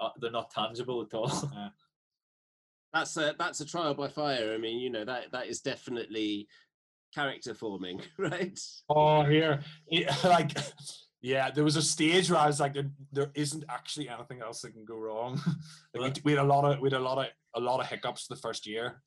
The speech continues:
Speaker 1: But, like, we, uh, they, I see even the question switch the circle on. It's like, we've looked at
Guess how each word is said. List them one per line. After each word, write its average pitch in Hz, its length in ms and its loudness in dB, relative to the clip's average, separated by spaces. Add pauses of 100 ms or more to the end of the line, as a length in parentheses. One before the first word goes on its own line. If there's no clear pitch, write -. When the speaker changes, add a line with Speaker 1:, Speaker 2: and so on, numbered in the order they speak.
(180)
Speaker 1:
But, 139 120 2
like, 135 240 2
we, 139 200 4
uh, 131 300 2
they, 139 200 0
I 135 60 -2
see 139 260 0
even 135 120 -2
the 117 80 -10
question 113 380 -2
switch - 320 -4
the 104 60 -12
circle 113 420 -2
on. 131 120 -2
It's 135 160 -8
like, 123 160 -2
we've 127 180 -4
looked 123 320 -4
at 135 120 2